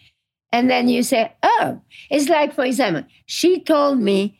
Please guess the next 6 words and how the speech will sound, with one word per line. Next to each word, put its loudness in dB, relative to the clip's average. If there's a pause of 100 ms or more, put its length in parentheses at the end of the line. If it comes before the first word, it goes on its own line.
(140)
fear 0
is -4
not 0
an -2
option, -8 (180)
okay? 0